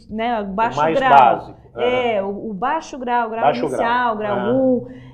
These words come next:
Speaker 1: e ele resolveu fazer a vigilância, né?
Speaker 2: Tá.
Speaker 1: Então ele optou por acompanhar, o que é uma escolha muito inteligente.
Speaker 2: Tá.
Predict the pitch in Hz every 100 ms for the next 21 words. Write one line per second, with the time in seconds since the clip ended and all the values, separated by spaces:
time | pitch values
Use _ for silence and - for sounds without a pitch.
0 | - 233 240 262 277 311 294 294 294 277
1 | 285 285 302 254 262 294 285 - 254 262
2 | 269 269 285 208 185 - - - 175 -
3 | - - - 285 269 277 294 - - 285
4 | 294 - 311 311 - - 285 320 359 403
5 | 214 - 233 208 220 226 - 240 214 220
6 | 247 294 320 311 320 247 151 - - -
7 | 131 113 95 -